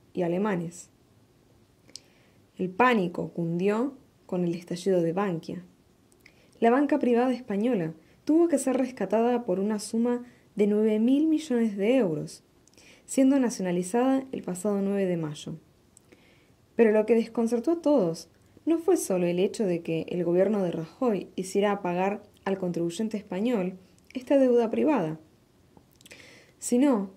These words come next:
el ritmo de caída hiperinflacionaria que competía con J P Morgan, ya que el, del nueve al veinticinco de mayo, las pérdidas causadas por Bankia llegaron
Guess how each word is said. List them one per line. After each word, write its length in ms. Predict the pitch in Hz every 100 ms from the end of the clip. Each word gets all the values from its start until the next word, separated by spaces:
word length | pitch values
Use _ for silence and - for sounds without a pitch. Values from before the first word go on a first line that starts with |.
| _
el 100 | 202
ritmo 300 | 269 269 285
de 140 | 247
caída 440 | 240 208 226 240 233
hiperinflacionaria 1040 | 208 202 190 190 190 185 202 214 277 220 180
que 100 | -
competía 540 | 175 170 170 202 196
con 180 | 180 170
J 160 | 185 185
P 140 | 175
Morgan, 500 | 220 240 170 180 180 - _ _ _ _
ya 160 | - 269
que 120 | 285
el, 220 | 240 214
del 240 | 202 214 220
nueve 480 | 277 311 330 330 -
al 140 | 226
veinticinco 600 | 202 196 214 226 226 220
de 80 | 202
mayo, 460 | 226 269 233 170 180 - _ _ - -
las 140 | 233
pérdidas 500 | - 294 311 311 285
causadas 600 | - 214 202 - 214 175 -
por 200 | 175 175
Bankia 520 | 214 247 247 262 254 - _ _ _ -
llegaron 480 | 208 240 262 247